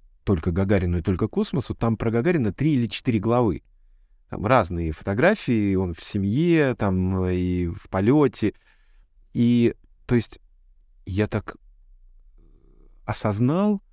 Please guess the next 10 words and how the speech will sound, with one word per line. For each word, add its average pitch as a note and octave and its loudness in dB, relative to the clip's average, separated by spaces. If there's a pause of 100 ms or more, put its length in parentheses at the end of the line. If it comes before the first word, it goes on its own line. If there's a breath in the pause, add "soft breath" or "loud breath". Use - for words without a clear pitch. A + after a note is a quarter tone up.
(140)
что - 0 (380)
это G2+ -2 (240)
действительно G#2 -2 (140)
великий A2+ 0 (440)
был E2+ 2
момент A2 2
в - -6
нашей F#2 0
истории, E2 -2
да, B2 -2